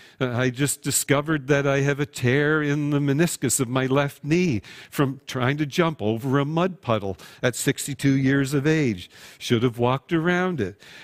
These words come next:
But, and then maybe for you, the issue is the loss of a loved one. It might be the dashed hope of a child who was trying out for a sports team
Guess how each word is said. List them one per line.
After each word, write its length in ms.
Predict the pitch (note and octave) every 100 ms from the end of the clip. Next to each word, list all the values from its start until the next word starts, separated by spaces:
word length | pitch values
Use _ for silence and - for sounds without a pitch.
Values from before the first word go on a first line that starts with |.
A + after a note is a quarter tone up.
| -
But, 420 | D3+ C#3 - - - -
and 180 | D3+ D3+
then 320 | E3+ F3 D#3 -
maybe 380 | D#3 E3 E3 D#3+
for 220 | - C#3+
you, 480 | C3+ D3 E3 D#3+ - _
the 180 | C#3 D3+
issue 460 | D3+ - E3+ D#3+ D#3+
is 180 | C#3 C3+
the 100 | B2+
loss 360 | C3+ C#3 -
of 120 | D3
a 40 | B2+
loved 380 | A#2+ C#3 E3+ C#3+
one. 320 | G2 F#2 F2+ _ _ _ - -
It 160 | C#3+
might 280 | C#3+ D3+ D3
be 120 | D3+
the 140 | C#3 B2+
dashed 400 | C3 C#3+ C#3+ -
hope 340 | C#3 C#3 -
of 140 | B2+ C3
a 20 |
child 540 | - A#2 C#3 D#3 B2
who 80 | A2+
was 160 | G#2+ -
trying 400 | A#2+ A#2 B2+ C3
out 160 | C3
for 180 | - C#3
a 60 | B2+
sports 500 | - C3 C#3+ - -
team 400 | - A#2 A2